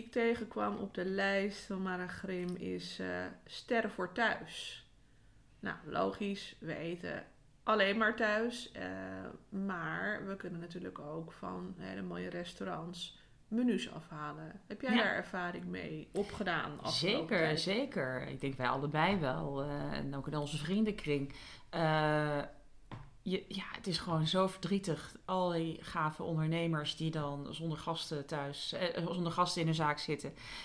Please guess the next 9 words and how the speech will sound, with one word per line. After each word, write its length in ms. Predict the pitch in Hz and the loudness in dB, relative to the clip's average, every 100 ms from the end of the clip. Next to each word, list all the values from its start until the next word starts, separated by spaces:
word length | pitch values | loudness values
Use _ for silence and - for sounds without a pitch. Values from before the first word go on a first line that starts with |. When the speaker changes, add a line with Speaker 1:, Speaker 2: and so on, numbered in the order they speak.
| - | -6
Speaker 2:
En 140 | - 170 | 0 6
dan, 420 | 165 160 165 165 | 8 8 6 4
eh, 180 | 165 156 | 2 2
toch 260 | 151 202 | 2 0
de 80 | - | 0
boel, 460 | 160 175 165 165 160 | 0 0 2 4 4
eh, 200 | 147 147 - | 4 2 2
omkarten 1160 | 190 180 170 165 160 160 170 165 156 147 147 | 0 2 2 2 2 0 0 0 0 0 -2
om 580 | - 156 151 156 147 151 | -2 -2 0 -2 -2 -8